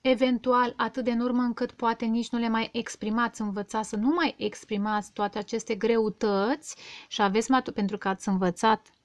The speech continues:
aveți maturitatea și ați în-, și conștiința, da? Învăț-, ați învățat că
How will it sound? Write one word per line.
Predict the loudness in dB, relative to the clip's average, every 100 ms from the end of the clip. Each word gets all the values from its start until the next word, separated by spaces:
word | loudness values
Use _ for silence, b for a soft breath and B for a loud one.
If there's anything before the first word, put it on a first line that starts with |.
| _
aveți | -6 -2 0
maturitatea | 2 2 0 0 -2 -2 -2 -4 B B B
și | -2 0
ați | 2 0
în-, | -2
și | -4
conștiința, | -4 -4 -4 -2 -2 -2 -4
da? | -2 -2 -4
Învăț-, | -6 -4 -4 -4 -10 -8
ați | -6 -4
învățat | -4 -4 -2 -4
că | -4 -8